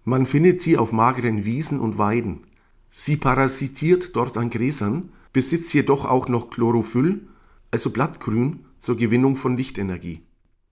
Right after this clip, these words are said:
Das verhinderte Wachstum der Gräser und der dadurch verminderte Futterwert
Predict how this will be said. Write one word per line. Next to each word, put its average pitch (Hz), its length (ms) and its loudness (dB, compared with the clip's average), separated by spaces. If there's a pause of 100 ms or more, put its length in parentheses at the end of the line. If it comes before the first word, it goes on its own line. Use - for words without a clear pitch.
(300)
Das 131 200 0
verhinderte 139 540 4
Wachstum 139 480 0
der 131 160 0
Gräser 135 580 0 (300)
und 147 260 4
der 131 120 2
dadurch 131 440 2
verminderte 127 600 0
Futterwert 107 680 -2